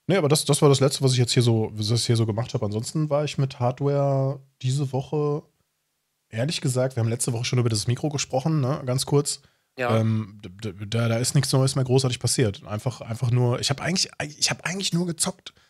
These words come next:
Speaker 1: bisschen Quatsch gelabert, mir komische Twitch-Clips angeguckt, gerade noch mal, siebzehn Minuten meines Lebens, die ich nicht zurückbekomme. Und, äh, <laughs> und, äh, ja,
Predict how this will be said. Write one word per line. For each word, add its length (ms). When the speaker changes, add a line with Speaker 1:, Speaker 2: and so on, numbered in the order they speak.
Speaker 1:
bisschen 240
Quatsch 260
gelabert, 480
mir 100
komische 640
Twitch-Clips 480
angeguckt, 440
gerade 280
noch 140
mal, 360
siebzehn 300
Minuten 240
meines 180
Lebens, 220
die 80
ich 80
nicht 160
zurückbekomme. 640
Und, 280
äh, 180
<laughs> 440
und, 260
äh, 300
ja, 220